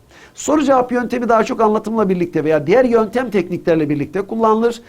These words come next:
Nasıl kullanılır arkadaşlar? E, soruyu sınıfa soruyoruz. Düşünme süresi veriyoruz. Öğrenciler ne yapıyorlar orada? Düşünüyorlar. Sonra bir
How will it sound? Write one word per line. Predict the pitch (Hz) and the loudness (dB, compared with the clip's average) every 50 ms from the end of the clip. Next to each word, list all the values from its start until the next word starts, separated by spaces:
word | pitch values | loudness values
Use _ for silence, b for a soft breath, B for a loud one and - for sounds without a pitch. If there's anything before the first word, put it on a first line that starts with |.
| B B B B - | B B B B -10
Nasıl | 156 180 254 294 - - 226 226 190 170 165 | -4 0 0 0 0 2 2 2 2 0 -2
kullanılır | - 165 165 156 151 147 147 139 135 | -4 -4 -2 -2 -2 -2 -2 -2 -2
arkadaşlar? | 131 127 123 - 135 135 123 - - 196 220 226 220 - - _ b b b b b b b b b b | -4 -4 -4 -6 -8 -8 -6 -4 -2 0 0 0 -2 -6 -16 _ b b b b b b b b b b
E, | - 165 165 | -6 -6 -6
soruyu | 170 - - 269 214 214 226 | -4 0 0 2 2 2 2
sınıfa | 190 - 220 214 214 202 247 247 | 0 0 -2 -2 0 0 0 -2
soruyoruz. | 247 - 170 143 139 135 151 151 - | 0 0 -2 -2 -2 -4 -6 -8 -10
Düşünme | 240 - - 233 226 240 226 | -12 -12 -10 -10 -8 -8 -8
süresi | - - 196 185 185 - 226 208 | -6 -2 0 0 0 0 0 0
veriyoruz. | 190 160 127 127 127 147 151 - - b b b b b b b | 2 2 2 0 -4 -6 -6 -10 -20 b b b b b b b
Öğrenciler | - 220 233 233 233 220 185 185 226 220 220 233 | 2 4 4 4 2 0 0 0 0 0 2 2
ne | 233 | 2
yapıyorlar | 208 185 - - 156 143 147 143 135 | 2 2 2 0 -4 -2 0 0 0
orada? | 139 135 135 139 156 202 196 196 | 0 -2 -4 -4 -6 -8 -8 -6
Düşünüyorlar. | 233 247 - - 226 196 180 156 156 165 196 220 226 220 B B B B | -8 -6 -6 -4 -2 0 0 2 2 2 2 0 0 -4 B B B B
Sonra | _ - 240 247 247 233 208 | _ -10 -8 -6 -6 -4 0
bir | 247 302 | 0 0